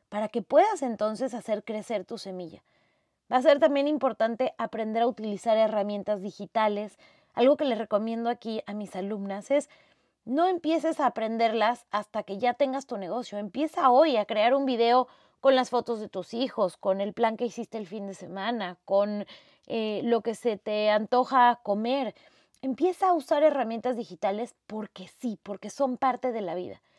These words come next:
Y crea el hábito de tener todos los días tiempo de cons-, de concentración y cien por ciento tuyo.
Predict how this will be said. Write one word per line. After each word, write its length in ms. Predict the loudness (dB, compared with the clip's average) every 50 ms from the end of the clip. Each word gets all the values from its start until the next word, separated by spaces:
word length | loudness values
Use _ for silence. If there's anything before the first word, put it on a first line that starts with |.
| _ _ _ _ _ _ _ _
Y 180 | -6 -6 -4 -4
crea 520 | _ 2 6 6 8 6 6 4 2 -2 -6 -8
el 220 | -6 -4 -2 0
hábito 420 | 0 0 0 -2 -4 -6 -6 -6
de 140 | -4 -4 -4
tener 340 | -6 -8 -8 -8 -8 -8 -10 -4 _
todos 340 | 2 2 4 4 2 0
los 220 | 0 0 0 0 -2
días 400 | -4 -4 -4 -6 -6 -8 -12 -20 _ _
tiempo 420 | -4 0 0 2 2 2 0 0 -2
de 120 | -2 -2
cons-, 300 | -4 -6 -8 -8 -10 -12
de 160 | -10 -8 -8
concentración 800 | -6 -6 -8 -8 -8 -10 -10 -6 -6 -6 -6 -6 -8 -8 -6 -6
y 80 | -8
cien 400 | -8 -12 -10 -4 -2 -2 -2 -2
por 180 | -2 -4 -4 -4
ciento 400 | -4 -6 -8 -8 -8 -8 -10 -12
tuyo. 460 | -12 _ -8 -8 -8 -8 -10 -14 -18